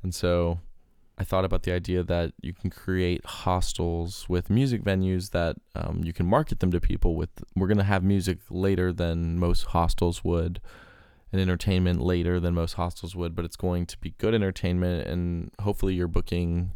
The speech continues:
in advance. And in my experience, when I go to concerts growing up, that I've always made friends with people, or at least had good conversations with people that like the same artists.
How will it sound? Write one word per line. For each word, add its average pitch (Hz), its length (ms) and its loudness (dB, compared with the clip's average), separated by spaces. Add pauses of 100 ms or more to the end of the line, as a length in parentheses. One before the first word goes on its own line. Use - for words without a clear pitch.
(840)
in 92 100 2
advance. 104 540 2 (240)
And 92 140 0
in 90 100 2
my 90 140 4
experience, 90 440 -2
when 92 80 0
I 90 60 0
go 85 100 -2
to 90 60 2
concerts 87 640 -2 (360)
growing 87 300 0
up, 120 300 -2 (120)
that 90 600 -2 (880)
I've 95 80 2
always 95 440 2
made 90 220 2
friends 107 360 4
with 98 220 2
people, - 320 2
or 87 260 2
at - 80 -2
least 98 180 0
had 101 240 -2
good 101 160 2
conversations 101 600 0
with 92 120 -2
people 92 240 4
that 87 100 2
like 90 160 2
the 92 60 -2
same 90 220 0
artists. 87 560 -2